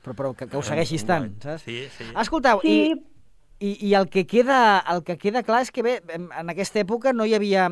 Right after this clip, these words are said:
Speaker 1: Abans ho, ho ap-, ho apuntava un poc na Rita, no? Que no hi havia xacotes, tal... O sigui, a les distraccions, poques distraccions que podien haver-hi, no sé si estic pensant, per exemple, en el cinema o altres coses,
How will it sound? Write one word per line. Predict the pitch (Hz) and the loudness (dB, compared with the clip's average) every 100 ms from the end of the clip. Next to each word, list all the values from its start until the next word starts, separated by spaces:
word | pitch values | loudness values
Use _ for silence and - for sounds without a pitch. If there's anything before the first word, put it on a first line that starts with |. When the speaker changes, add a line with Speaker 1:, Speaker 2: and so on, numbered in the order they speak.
| 170 | 0
Speaker 1:
Abans | 170 190 | -2 0
ho, | 262 226 | -2 0
ho | 196 190 | 4 4
ap-, | 170 - | 2 0
ho | |
apuntava | 175 170 180 196 208 | 0 0 0 2 4
un | 190 | 4
poc | 190 185 | 2 2
na | 185 | 0
Rita, | 151 143 127 | -2 -6 -6
no? | 151 190 | -2 -2
Que | 165 | -4
no | 151 | -6
hi | |
havia | 147 143 | -4 -6
xacotes, | 131 123 156 170 165 170 165 - | -6 -4 0 2 2 0 0 -2
tal... | 170 170 160 - - - - - | -2 -2 -2 -10 -20 -20 -20 -12
O | 143 | -6
sigui, | 175 175 180 - | -2 0 -2 -4
a | 160 185 | -2 2
les | 190 170 | 2 2
distraccions, | 202 - 185 - 226 240 | -2 0 -2 2 2 2
poques | - 185 202 190 | 2 2 2 0
distraccions | 165 - 160 180 - | -4 -6 -6 -6 -6
que | 175 | -6
podien | 156 160 | -4 -2
haver-hi, | 156 165 | 0 0
no | 196 | 0
sé | 170 | -2
si | 131 | -4
estic | 151 | -6
pensant, | 165 156 165 | -4 -4 -2
per | 147 | -4
exemple, | 151 151 | -4 -4
en | 143 | -4
el | |
cinema | - 147 143 170 190 180 175 175 160 | -6 -6 -2 0 2 2 2 0 0
o | 151 156 | 2 0
altres | 156 143 - | -2 -6 -6
coses, | 165 180 185 247 214 | -2 0 2 2 0